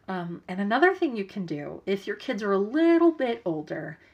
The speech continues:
is have a Groundhog Day movie party. I love the movie Groundhog Day. It is one of my favorite movies. I love it <laughs> so freaking much. And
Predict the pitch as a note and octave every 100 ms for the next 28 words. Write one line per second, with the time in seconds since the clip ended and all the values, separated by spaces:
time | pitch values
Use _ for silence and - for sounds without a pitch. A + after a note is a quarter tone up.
0 | _ _ - F#3 - A3 A3 G#3+ F3+ E3+
1 | - F3+ A3+ - C4 B3+ G#3 G3 G3 G3+
2 | _ _ F#3+ F3+ F#3+ E3 E3+ - - -
3 | - - _ - - _ _ - C#4 E4
4 | G#3+ D#3+ E3 F3 E3+ E3 D#3+ D#3+ D3+ D#3
5 | - F#3+ G3+ G#3 G#3+ A3 _ - A#3 B3+
6 | G3 E3+ E3 E3 E3 D#3+ D#3 D#3+ D3 D#3+
7 | D#3+ D#3 D#3+ D3+ D3+ - - _ F#3 E3+
8 | D#3 D3 - - - - C4 G#3+ - -
9 | - - _ - - A3 G#3+ F3+ E3+ D3
10 | - G3+ G3+